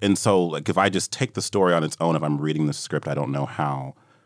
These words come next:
compelling that would be. You know, not being able to see anything. If I was just reading this as a story, like, how does it move me? I don't think it,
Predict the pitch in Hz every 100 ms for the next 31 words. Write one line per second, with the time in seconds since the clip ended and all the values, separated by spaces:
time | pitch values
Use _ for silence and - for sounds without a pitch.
0 | _ _ - 82 - 80 73 73 - -
1 | 65 60 64 80 73 82 82 - 80 78
2 | 71 - - - 95 90 73 67 - 65
3 | 78 78 78 73 78 82 78 71 73 -
4 | 76 71 - - _ - - - 90 85
5 | 64 60 - _ _ _ _ - 71 -
6 | _ _ _ _ - - 80 73 57 65
7 | 65 - 58 50 - _ _ _ _ _
8 | 80 76 90 85 87 80 71